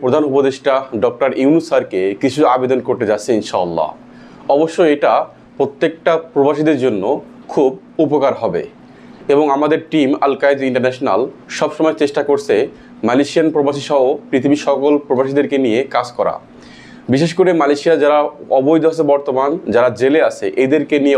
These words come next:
অবশ্যই তারা খুব চিন্তিত। ইনশাআল্লাহ আমরা অবশ্যই মাননীয় প্রধান উপদেষ্টা বরাবর একটা আবেদন করতে যাচ্ছি। সংক্ষেপে কিছু আবেদন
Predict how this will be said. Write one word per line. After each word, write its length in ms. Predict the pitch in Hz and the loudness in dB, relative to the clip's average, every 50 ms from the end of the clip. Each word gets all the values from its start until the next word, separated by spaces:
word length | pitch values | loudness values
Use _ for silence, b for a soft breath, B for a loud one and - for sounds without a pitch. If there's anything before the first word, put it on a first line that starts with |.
| 120 | 2
অবশ্যই 280 | 127 143 139 - 156 - 135 | 2 0 -2 -2 -2 -2 0
তারা 120 | 127 113 - - | 0 -2 0 -2
খুব 100 | 147 135 - - B B B B B B - | -4 -6 -6 -10 B B B B B B 0
চিন্তিত। 320 | 151 143 127 127 98 - 90 - - - B B B B B B B 139 | 0 2 2 -2 -2 -2 -4 -6 -6 -10 B B B B B B B 0
ইনশাআল্লাহ 480 | 143 139 - 170 156 143 127 127 143 190 - - - - - - - - 123 123 | 0 2 2 0 0 2 2 0 0 0 -2 -6 -16 -20 -20 -18 -8 -4 -2 0
আমরা 160 | 127 139 147 123 120 | 0 2 2 2 2
অবশ্যই 380 | 135 160 160 - - 110 95 - - - - - - - - 104 | 0 0 -2 0 0 0 0 0 -4 -8 -12 -20 -14 -6 -2 0
মাননীয় 340 | 117 131 139 143 143 143 143 143 | 0 2 2 2 2 0 0 -2
প্রধান 220 | - 123 139 156 165 156 | -2 0 0 0 0 2
উপদেষ্টা 320 | 147 139 151 147 - 151 135 | 0 0 0 0 0 0 2
বরাবর 320 | 135 135 135 113 110 113 135 139 - - - - - - - 143 | 2 2 2 2 2 0 0 -2 -6 -18 -20 -20 -16 -8 -8 -8
একটা 180 | 127 - - 135 123 127 | -6 -4 -2 -2 0 0
আবেদন 240 | 131 135 139 143 139 143 | 0 0 0 0 0 0
করতে 160 | 143 123 117 113 | -2 -2 0 0
যাচ্ছি। 260 | 110 104 - - - - - - - - - B B B B B B B B B B B B - - - - - - - - | 0 -2 -2 -8 -14 -14 -14 -16 -20 -20 -20 B B B B B B B B B B B B -20 -20 -20 -20 -18 -10 -4 -2
সংক্ষেপে 380 | 170 175 175 170 196 185 202 185 - | 0 0 2 2 2 0 0 0 0
কিছু 120 | 185 185 190 156 | 2 2 2 2
আবেদন 220 | 156 156 147 156 | 2 2 2 0